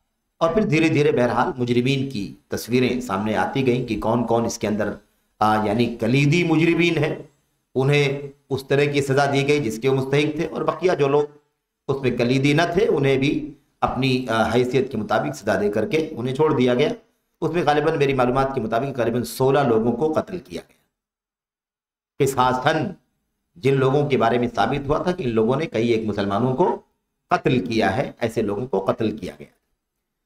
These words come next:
खुलासे कलाम यह है कि मस्जिद हराम में चौदह दिनों तक अजान और नमाज नहीं, उम्रा मुअत्तल रहा,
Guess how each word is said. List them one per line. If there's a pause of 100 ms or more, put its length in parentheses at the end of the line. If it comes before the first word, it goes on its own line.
(180)
खुलासे
कलाम
यह
है
कि
मस्जिद (220)
हराम
में
चौदह
दिनों
तक
अजान
और
नमाज
नहीं, (2500)
उम्रा
मुअत्तल
रहा,